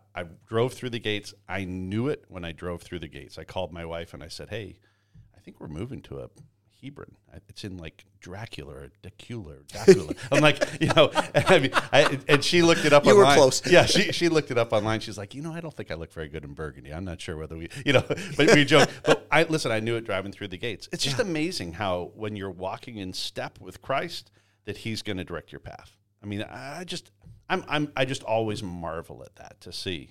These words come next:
Speaker 1: you know. Now, you brought, you, when you came, you came with a number of other couples, correct?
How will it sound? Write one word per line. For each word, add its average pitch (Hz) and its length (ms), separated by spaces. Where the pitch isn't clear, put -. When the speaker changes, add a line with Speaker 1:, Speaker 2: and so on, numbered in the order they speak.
Speaker 1:
you 90 100
know. 85 260
Now, 123 120
you 135 200
brought, 160 500
you, 117 100
when 117 180
you 107 80
came, 165 340
you 107 80
came 117 260
with 110 140
a 98 40
number 92 320
of 82 120
other 80 160
couples, - 400
correct? - 400